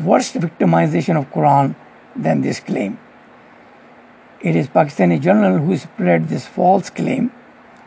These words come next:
and even changed his,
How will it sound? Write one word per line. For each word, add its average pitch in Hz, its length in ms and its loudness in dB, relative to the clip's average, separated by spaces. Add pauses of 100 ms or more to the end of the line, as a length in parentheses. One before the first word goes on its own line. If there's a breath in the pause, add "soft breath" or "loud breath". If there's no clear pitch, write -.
(760)
and 175 340 0
even 190 420 2 (160)
changed 208 680 0 (500)
his, 180 440 0